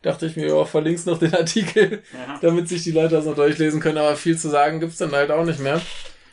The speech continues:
Speaker 1: Ähm, ja, aber, äh, das resultierte aus einer Angst davor, dass die nächste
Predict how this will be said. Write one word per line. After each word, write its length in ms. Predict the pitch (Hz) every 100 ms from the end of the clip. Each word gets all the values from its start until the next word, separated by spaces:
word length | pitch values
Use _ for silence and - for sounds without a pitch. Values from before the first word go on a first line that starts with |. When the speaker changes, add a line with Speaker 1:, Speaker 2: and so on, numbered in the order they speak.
| - _ -
Speaker 1:
Ähm, 440 | 151 151 151 147 - _ _ _ - _ _ _ _ _ _ -
ja, 400 | 160 170 170 135 - _
aber, 540 | 147 147 151 151 151 170
äh, 400 | 170 165 165 151 160 170
das 240 | 165 160 170
resultierte 680 | 165 170 185 170 190 190
aus 120 | 160 156
einer 180 | 156 127
Angst 220 | 170 -
davor, 280 | 160 160 156
dass 160 | 151
die 80 | 165
nächste 540 | 151 165 165 160 165